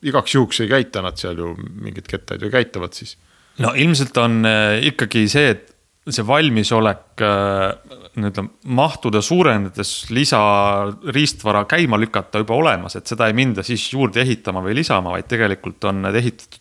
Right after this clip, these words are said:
Speaker 2: piisavalt efektiivselt, et, äh, et see nagu täiendav liikluse maht, äh, ei, ei mõjuta selle kogu andmekeskuse tööd. Et noh, me räägime eelkõige liiklusest ja üks väga huvitav uuring, mis võttis selle kokku,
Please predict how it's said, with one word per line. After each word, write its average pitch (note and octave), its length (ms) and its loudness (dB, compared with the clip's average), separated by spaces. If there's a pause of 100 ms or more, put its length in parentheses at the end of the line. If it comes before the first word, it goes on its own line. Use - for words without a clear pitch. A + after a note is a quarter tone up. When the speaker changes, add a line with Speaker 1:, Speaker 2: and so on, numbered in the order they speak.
Speaker 2:
piisavalt G#2 560 -2
efektiivselt, A2 720 -2
et, G#2+ 320 -4
äh, A2 100 2 (640)
et G#2+ 180 -2
see G#2+ 460 4 (540)
nagu G2 160 -6
täiendav A#2 560 2
liikluse A2 440 -2
maht, - 420 -4 (580)
äh, G2+ 540 0
ei, A2 560 0
ei A#2 100 2
mõjuta D3 360 2
selle A2+ 200 -2
kogu C3+ 240 0
andmekeskuse G#2+ 640 0
tööd. - 280 -6 (840)
Et G#2+ 120 -4
noh, A#2 140 0 (100)
me B2+ 140 0
räägime B2+ 260 4
eelkõige A2 320 2
liiklusest D3 540 -2 (480)
ja G#2+ 100 0
üks - 160 -4
väga C#3+ 160 4
huvitav C3+ 320 2
uuring, C#3 300 4
mis - 80 -6
võttis - 260 -6
selle A2 80 -2
kokku, A2+ 460 -2